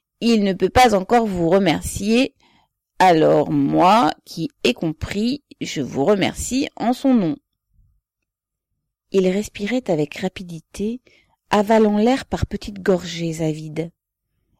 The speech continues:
La voix était saccadée. Les doigts décharnés de ses mains faibles glissaient sur sa poitrine, essayant de boutonner son pardessus.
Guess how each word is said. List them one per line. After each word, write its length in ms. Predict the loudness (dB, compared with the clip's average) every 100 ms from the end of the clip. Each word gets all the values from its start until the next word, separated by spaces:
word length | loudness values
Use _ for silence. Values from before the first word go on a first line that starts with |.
| _
La 180 | 0 0
voix 360 | 0 0 0 0
était 220 | -4 -6
saccadée. 640 | -6 -4 -4 -4 -8 -10 _ _ _ _ _ _ -6
Les 180 | -2 0
doigts 280 | 0 0 0
décharnés 680 | 0 -2 -2 -2 -2 -2
de 100 | -4
ses 200 | -8 -4
mains 180 | -2 -4
faibles 540 | -4 -2 -2 -2 -6 -8 _ _ -14
glissaient 480 | -8 -8 -6 -6
sur 180 | -6 -10
sa 140 | -10 -8
poitrine, 640 | -8 -8 -10 -8 -8 -8 -14 _ _ _ _ _
essayant 500 | -6 -4 -4 -2 -2
de 100 | -2
boutonner 480 | -6 -10 -8 -6 -6
son 180 | -8 -12
pardessus. 680 | -10 -8 -10 -12 -16 -20